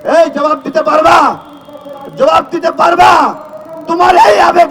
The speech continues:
নিয়ে তোমার ভাইকে এখানে জীবন দিয়েছিল, হ্যাঁ? আবু সাইদের পরিবাররা আইসা,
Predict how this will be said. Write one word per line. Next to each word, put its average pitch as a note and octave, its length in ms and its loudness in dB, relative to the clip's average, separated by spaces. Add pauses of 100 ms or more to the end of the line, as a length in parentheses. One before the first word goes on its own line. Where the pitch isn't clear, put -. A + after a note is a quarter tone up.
নিয়ে E4 220 -2
তোমার D#4+ 260 -4
ভাইকে D4 400 -4
এখানে C#4+ 420 -4 (800)
জীবন D4+ 380 -2
দিয়েছিল, D4 400 -2 (1700)
হ্যাঁ? D#4 400 -2 (640)
আবু D4+ 320 0
সাইদের D#4 420 0
পরিবাররা D4+ 640 -2
আইসা, D4 540 -2